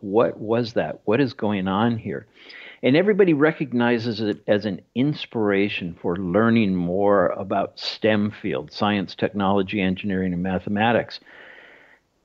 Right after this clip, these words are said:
This eclipse that's coming up this year in the United States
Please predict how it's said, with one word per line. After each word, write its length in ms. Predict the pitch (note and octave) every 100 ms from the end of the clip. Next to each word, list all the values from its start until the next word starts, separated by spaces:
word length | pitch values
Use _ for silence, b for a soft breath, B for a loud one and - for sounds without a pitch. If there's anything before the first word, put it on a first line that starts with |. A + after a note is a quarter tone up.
| _ -
This 640 | A#2+ C3+ G#3 - - - - _
eclipse 460 | C3 B2+ C#3+ C#3+ -
that's 200 | B2+ G2
coming 340 | - C#3+ C3
up 180 | B2 B2
this 260 | B2+ A#2+ -
year 480 | G#2 A#2+ A#2 A2+ G#2
in 180 | G#2
the 60 | G#2
United 460 | G2 G2+ G2+ F#2+ -
States 640 | - A2 G2+ E2+ -